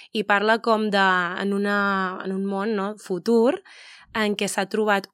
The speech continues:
una cosa que es diu la cura, en què podem deixar d'envellir. I llavors la gent ja no neix de forma natural, sinó que neix en una fàbrica i els hi diuen, «Tu viuràs cent anys, tu viuràs noranta-cinc», no? I tu tens un contracte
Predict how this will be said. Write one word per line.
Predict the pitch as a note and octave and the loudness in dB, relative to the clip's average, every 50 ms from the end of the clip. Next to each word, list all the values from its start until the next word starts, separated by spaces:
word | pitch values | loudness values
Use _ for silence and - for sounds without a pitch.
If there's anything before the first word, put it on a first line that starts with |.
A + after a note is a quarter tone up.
| _ | _
una | - A3+ A3 G#3+ G#3 G3+ F#3+ F#3 F#3 F3 F3 F3 | -2 0 0 2 2 0 0 -2 -2 -4 -6 -6
cosa | - G3+ G3 F#3+ | -4 -4 -4 -4
que | - F#3+ | -4 -2
es | F3 | -2
diu | F#3+ F3+ - | -2 -2 -4
la | - F3+ F3 E3+ E3+ | -4 -4 -4 -4 -4
cura, | - A3+ A#3+ A#3 G#3+ B3 D#4+ F#4 - - - - - - _ _ | 0 0 0 2 0 -2 -4 -6 -12 -20 -20 -20 -20 -20 _ _
en | - G#3 G3+ G3 G3 F#3+ | -6 -2 -2 -2 -2 -2
què | - G3+ F#3+ F#3 F3+ F3 E3 - _ | -2 -2 0 0 0 -2 -4 -4 _
podem | - G#3 G3+ F#3+ G3 | -4 -2 -2 -2 -2
deixar | G3+ G3 - - F#3 | -4 -4 -4 -4 -2
d'envellir. | F3+ F#3+ G3 F#3 F3+ F3+ E3+ E3 D#3+ D#3 _ _ _ _ _ _ _ _ _ _ _ _ _ _ - | -2 0 0 0 0 -2 -4 -4 -8 -12 _ _ _ _ _ _ _ _ _ _ _ _ _ _ -4
I | A3 G#3 G3+ | -2 0 0
llavors | G3 G3 F#3+ G3 G3 F#3 | 2 2 2 0 0 0
la | G#3+ G3+ G3+ | 0 0 0
gent | G3+ F#3+ A3+ A3+ A3+ A#3 C4 D4 D#4 G#4+ G#4 G3+ | 0 2 2 2 2 2 0 -2 -4 -6 -6 -4
ja | F#3 F#3 | -2 -2
no | F#3 F#3 | 0 0
neix | F#3+ G3 F#3+ F#3+ F#3 F3+ F3 - - - - - _ - | 0 0 0 0 -2 -2 -4 -6 -6 -6 -6 -8 _ -8
de | F#3+ F3+ | -8 -8
forma | F3 - F#3+ F#3 F#3+ F#3 | -6 -4 -4 -2 -2 -2
natural, | F#3+ F#3 F3+ F#3+ F#3 F#3 G3 A#3 | -2 -2 -2 -2 -2 -2 -2 -2
sinó | - A3+ G3 F#3 F#3 | -4 -4 -6 -6 -6
que | - F3+ | -6 -6
neix | F#3 F3+ F3 - - | -6 -6 -6 -6 -6
en | G3 G3 | -4 -4
una | F#3+ F#3 E3+ | -4 -4 -4
fàbrica | - - G3 G3+ G3 G#3 G#3 G#3 - C#4+ E4+ - _ _ _ - - - - - - - - | -2 -2 0 0 0 -2 -4 -4 -6 -6 -6 -8 _ _ _ -20 -20 -20 -20 -20 -20 -14 -6
i | - A#3+ A3+ A3 A3 A3 | -4 0 0 2 2 2
els | G3+ G#3 G3+ F#3 | 2 2 0 -2
hi | F#3+ G#3 G3+ G3 | -2 -2 -2 0
diuen, | F3+ F#3+ F#3 F3+ F3+ F3+ F3+ F3+ F3+ | 0 0 0 0 -2 -2 -4 -6 -6
«Tu | F3+ - A3+ A#3 B3 A#3+ | -4 -2 -2 -2 0 -2
viuràs | A3+ G#3+ G#3+ A3 B3 C4 C#4+ D#4 D#4+ - | -2 -2 0 0 0 0 0 -2 -4 -4
cent | - A3+ G3+ G3 | -6 -4 -4 -2
anys, | F3 E3 E3 D#3+ - - | -2 -4 -4 -6 -8 -8
tu | - G#3+ A3 | -6 -4 -2
viuràs | A3+ A3 A3+ A#3 B3 C4+ D4 C4+ | -2 -2 -2 -2 -2 -4 -4 -4
noranta-cinc», | B3+ G#3+ G3 F#3 F#3 F#3 F3 - - F3 E3+ | -4 -4 -4 -4 -6 -6 -8 -8 -8 -8 -6
no? | F#3+ | -6
I | A#3 B3 | -6 -6
tu | - G3+ | -6 -6
tens | F#3+ - F#3 G3 F#3+ | -4 -2 -2 -2 -2
un | G3+ G3+ | -2 -2
contracte | G3 G#3+ G#3+ G#3+ B3 A#3+ B3 B3+ - - - C#4 D#4+ | -2 -2 -2 0 2 2 2 2 0 0 -2 -2 -2